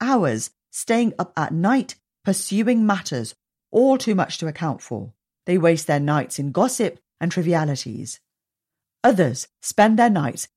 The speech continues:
engaged in things that are totally unlawful and abominable,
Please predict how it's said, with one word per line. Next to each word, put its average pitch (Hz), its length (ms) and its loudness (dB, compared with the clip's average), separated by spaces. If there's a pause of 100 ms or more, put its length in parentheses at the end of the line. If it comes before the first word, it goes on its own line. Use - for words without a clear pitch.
(100)
engaged 196 480 2
in 180 160 -6
things 175 300 -4
that 143 200 0
are 139 140 -4
totally 170 580 -2
unlawful 165 720 0 (260)
and 180 240 0
abominable, 127 640 -2